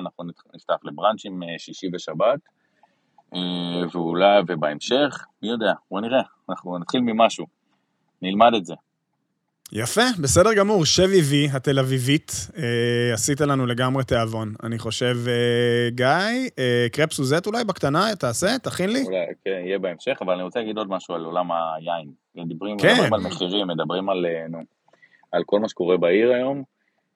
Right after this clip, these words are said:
Speaker 1: אה, אנחנו, אנחנו, אה, יש לי בחורה בשם עדי קוסקס, שהיא מהממת, היא הסומליירית ב-, במקום, והיא בעצם, אה, אתגרתי אותה, אה, לא להביא את הדברים, אה,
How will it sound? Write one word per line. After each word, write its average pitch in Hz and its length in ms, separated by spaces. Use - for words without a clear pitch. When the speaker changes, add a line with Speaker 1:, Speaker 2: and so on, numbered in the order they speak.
Speaker 1:
אה, 85 160
אנחנו, 104 340
אנחנו, 104 640
אה, 92 40
יש 92 240
לי 107 60
בחורה 87 280
בשם 85 240
עדי 82 180
קוסקס, - 520
שהיא 85 300
מהממת, 80 600
היא 82 360
הסומליירית 82 680
ב-, 78 80
במקום, 117 520
והיא 87 320
בעצם, 117 460
אה, 92 60
אתגרתי 107 440
אותה, 90 320
אה, 85 40
לא 104 320
להביא 110 400
את 92 80
הדברים, 92 600
אה, 85 280